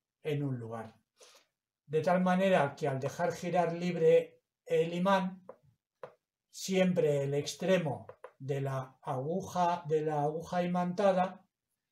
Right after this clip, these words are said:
se orientaba, se orienta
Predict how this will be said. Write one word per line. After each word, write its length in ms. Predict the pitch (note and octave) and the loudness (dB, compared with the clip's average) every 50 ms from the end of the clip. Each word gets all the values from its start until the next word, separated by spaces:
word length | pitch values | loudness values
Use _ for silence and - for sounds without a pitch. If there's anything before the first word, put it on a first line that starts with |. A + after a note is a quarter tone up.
| _ _ | _ _
se 240 | _ - - G3 F#3 | _ -10 -4 0 0
orientaba, 880 | F#3 F#3 F#3+ F#3+ G3 F#3 F#3 G3 F#3 F3+ F3+ F3+ F3 F3+ - - _ _ | 2 4 4 2 2 2 2 2 2 4 4 4 2 2 0 -8 _ _
se 220 | _ - - - E3 | _ -12 -2 0 0
orienta 680 | E3+ E3+ F#3 F#3 F3+ D#3+ D3 F3+ F3 F3+ - - _ | 0 2 0 0 -2 2 2 2 0 0 -2 -10 _